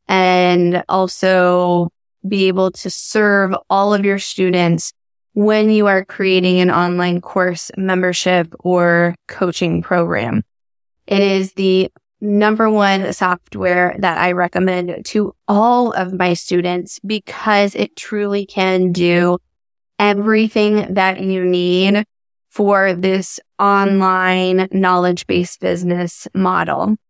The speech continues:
And it's where I have all of my opt-in pages, sales pages, all of my products are all housed in Kajabi. And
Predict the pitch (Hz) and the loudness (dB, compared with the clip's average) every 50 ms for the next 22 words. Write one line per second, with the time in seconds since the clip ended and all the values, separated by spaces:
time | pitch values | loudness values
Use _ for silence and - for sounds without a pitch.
0 | _ _ _ _ _ _ _ - - 202 208 208 208 208 214 208 208 202 202 202 | _ _ _ _ _ _ _ -2 0 2 2 2 2 2 0 0 0 -2 -2 -2
1 | - - 214 208 208 202 202 202 196 196 196 - - 190 196 196 196 196 202 208 | -4 -4 -2 0 2 2 4 4 4 4 2 2 2 2 2 2 2 2 0 0
2 | 190 196 - _ _ _ _ _ - 226 233 254 262 254 247 240 226 220 208 208 | 0 -2 -6 _ _ _ _ _ -2 0 2 2 2 2 2 2 2 2 2 2
3 | 202 196 190 185 185 185 185 185 185 185 - - - 262 262 254 _ - 233 214 | 2 2 2 2 2 2 2 0 0 -2 -4 -4 -2 -2 -2 -4 _ -4 -4 -2
4 | 214 208 220 208 202 202 202 180 196 190 185 185 180 - - - 254 262 262 254 | -2 -2 -2 -2 -2 -2 -2 0 0 0 0 0 -2 -4 -4 -2 0 2 2 2
5 | 240 233 226 - - - 208 196 196 196 190 185 190 185 185 180 180 175 175 175 | 2 0 -2 -4 -4 -2 -2 -2 -2 -2 -4 -2 0 0 2 2 0 0 -2 -4
6 | - _ _ _ _ _ _ _ - - 196 196 196 196 190 185 190 196 196 190 | -10 _ _ _ _ _ _ _ -6 -2 0 2 2 2 2 2 0 0 2 2
7 | 190 185 185 190 190 185 - - - - 254 233 233 233 226 214 202 196 - - | 2 2 2 0 0 -2 -6 -8 -2 0 0 2 2 2 2 2 0 0 -2 -8
8 | - - - - 202 202 202 196 - _ _ - 220 226 226 220 220 226 226 226 | -18 -10 -4 0 0 2 2 0 -2 _ _ -2 0 2 2 4 4 4 4 2
9 | 226 226 - - - - - 196 196 185 185 185 180 180 180 180 - - - - | 2 0 -2 -4 -8 -4 -2 0 2 2 2 2 2 0 -2 -2 -4 -6 -4 0
10 | 180 175 175 175 170 170 170 - - - - - 175 175 185 175 165 165 165 156 | 2 2 2 2 2 2 0 -2 -4 -8 -8 -6 -6 -2 -2 0 0 0 0 -2
11 | 143 147 165 - _ _ _ _ _ _ _ _ _ _ _ _ _ _ _ _ | -2 -4 -4 -6 _ _ _ _ _ _ _ _ _ _ _ _ _ _ _ _
12 | _ - 196 196 202 202 196 196 - | _ -2 0 2 2 2 0 -2 -4